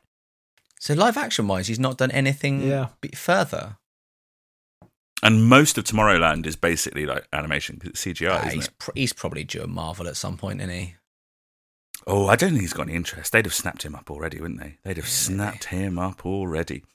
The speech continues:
Speaker 3: He has, you can tell he's an animator, though. This, this movie has a particularly sort of, uh, kinetic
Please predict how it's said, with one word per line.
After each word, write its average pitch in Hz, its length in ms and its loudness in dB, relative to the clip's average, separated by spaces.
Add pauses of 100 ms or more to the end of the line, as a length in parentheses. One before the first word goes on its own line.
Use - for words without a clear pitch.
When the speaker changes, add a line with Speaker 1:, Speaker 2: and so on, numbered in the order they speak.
(160)
Speaker 3:
He 113 160 2
has, 151 440 6
you 143 140 0
can 151 140 2
tell 170 180 8
he's 101 160 6
an 90 60 6
animator, 78 340 2
though. 85 240 2
This, 113 240 -4
this 107 220 -4
movie 92 240 0
has 80 160 -2
a 82 40 -6
particularly - 520 -6
sort - 240 -6
of, 76 180 -6
uh, 76 300 2 (960)
kinetic - 800 -2